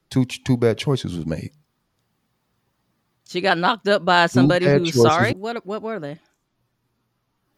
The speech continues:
Speaker 1: You mean to tell me we had this discussion before? Somebody is sleeping with Johnny Criminal with a third grade education, right? Somebody's sleeping with him. And the question would be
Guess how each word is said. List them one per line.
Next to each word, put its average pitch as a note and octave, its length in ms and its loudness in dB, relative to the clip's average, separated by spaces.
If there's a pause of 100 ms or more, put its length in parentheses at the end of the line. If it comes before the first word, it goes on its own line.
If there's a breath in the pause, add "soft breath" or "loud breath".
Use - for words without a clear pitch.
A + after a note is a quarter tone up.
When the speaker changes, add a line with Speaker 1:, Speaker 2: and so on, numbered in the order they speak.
(440)
Speaker 1:
You G#2+ 120 2
mean E3 200 0
to E3+ 60 -2
tell F3 300 -4
me E3+ 340 -4 (500)
we G#2+ 100 0
had G#2+ 180 0
this A#2+ 180 -4
discussion D3 420 -6
before? - 420 -10
Somebody A#2 520 -2
is B2 80 -4
sleeping B2 380 -6
with D2+ 140 -6
Johnny E2+ 300 -6
Criminal B2+ 420 0
with E2 120 -2
a D#2 40 -12
third F2 300 -4
grade G2 200 0
education, A2 500 -4
right? F#2+ 240 -4 (100)
Somebody's D3 360 -2
sleeping B2 240 -2
with A2+ 120 -4
him. D3+ 120 -10 (3000)
And C#3 140 2
the B2+ 60 2
question E3 380 -2
would A#2+ 180 2
be G2 280 -2